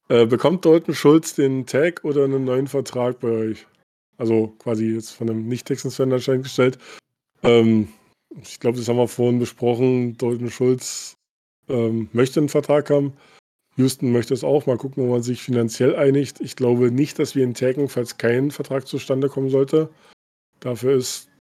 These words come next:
der, ist das nicht, nicht, nicht, nicht, nicht wertvoll genug. Ich glaube, ich, ich, ich weiß nicht, wo grad der Tag, Tag liegt aktuell.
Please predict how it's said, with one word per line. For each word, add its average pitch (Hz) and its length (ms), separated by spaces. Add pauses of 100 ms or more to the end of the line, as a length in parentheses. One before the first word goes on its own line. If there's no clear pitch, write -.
(500)
der, 117 760
ist - 180
das 131 100 (320)
nicht, 131 340
nicht, 127 320 (1500)
nicht, 127 240
nicht, 127 260
nicht 113 180
wertvoll 123 340
genug. 113 460
Ich - 60
glaube, 117 220
ich, 110 100
ich, 120 200
ich 127 180
weiß 127 200
nicht, 120 200
wo 120 120
grad 120 280
der 120 140
Tag, 127 180 (300)
Tag 127 200
liegt 135 280
aktuell. 139 520